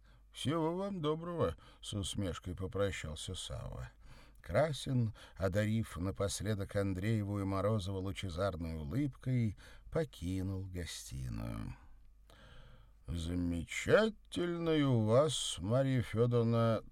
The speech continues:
товарищ», дождавшись, когда дверь за Красиным закроется, покачал головой Морозов. «Все улыбается да любезничает.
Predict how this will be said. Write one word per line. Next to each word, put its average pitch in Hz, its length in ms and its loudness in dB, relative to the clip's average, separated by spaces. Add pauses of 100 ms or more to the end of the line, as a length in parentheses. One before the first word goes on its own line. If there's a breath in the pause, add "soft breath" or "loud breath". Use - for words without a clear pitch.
товарищ», 98 1160 2 (280 loud breath)
дождавшись, 92 800 -2
когда 98 320 -4
дверь 92 320 -4
за 90 180 -4
Красиным 87 640 -4
закроется, 104 800 -2 (300 loud breath)
покачал 98 560 -4
головой 87 540 -4
Морозов. 80 760 -6 (440 soft breath)
«Все 117 260 4
улыбается 104 880 4
да 104 120 -2
любезничает. 85 1500 -4